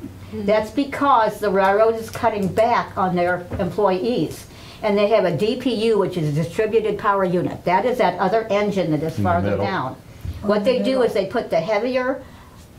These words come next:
Speaker 2: loads at the front, the cars, then they put the D P U, and then they put more of the lighter weight or empty ones at the back. Sometimes they even have one at the very back. We are very flat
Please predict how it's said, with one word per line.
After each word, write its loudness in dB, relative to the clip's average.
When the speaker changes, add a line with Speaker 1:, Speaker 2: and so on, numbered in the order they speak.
Speaker 2:
loads 2
at -6
the -4
front, -2
the -4
cars, -2
then -2
they -2
put -2
the -6
D -2
P -6
U, 2
and -2
then -2
they -2
put -4
more 0
of -4
the -2
lighter -2
weight -4
or -4
empty -4
ones -4
at -10
the -6
back. -4
Sometimes -2
they -2
even 0
have -2
one -2
at -4
the -2
very -4
back. -6
We 0
are 2
very 0
flat -2